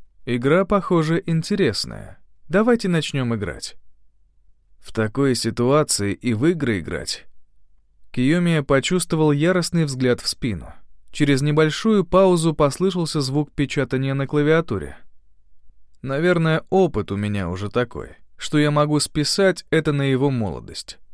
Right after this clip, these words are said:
подумал Киёмия. В этой схватке Судзуки с самого начала оказался в выигрыше.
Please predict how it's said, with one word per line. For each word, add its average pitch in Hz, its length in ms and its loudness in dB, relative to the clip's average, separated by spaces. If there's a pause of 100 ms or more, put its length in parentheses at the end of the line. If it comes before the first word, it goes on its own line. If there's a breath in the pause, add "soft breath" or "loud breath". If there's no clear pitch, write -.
(200)
подумал 143 440 0
Киёмия. 69 600 -6 (840)
В 120 100 0
этой 160 240 4
схватке 190 480 2
Судзуки 160 480 0
с 143 60 0
самого 185 380 4
начала 170 500 2
оказался 143 580 2
в 135 80 -2
выигрыше. 120 640 -4